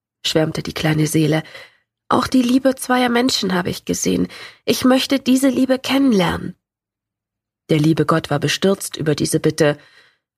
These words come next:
„Hör zu, kleine Seele“, sagte er,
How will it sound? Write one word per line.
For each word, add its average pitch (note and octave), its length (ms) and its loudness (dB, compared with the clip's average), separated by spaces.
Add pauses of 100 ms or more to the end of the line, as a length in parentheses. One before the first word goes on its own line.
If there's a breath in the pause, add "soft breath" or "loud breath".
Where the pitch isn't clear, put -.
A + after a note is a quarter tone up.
(120)
„Hör D3 200 4
zu, F#3 240 0
kleine C#3+ 400 0
Seele“, C#3+ 440 0 (440)
sagte D#3 320 -2
er, D3+ 220 -2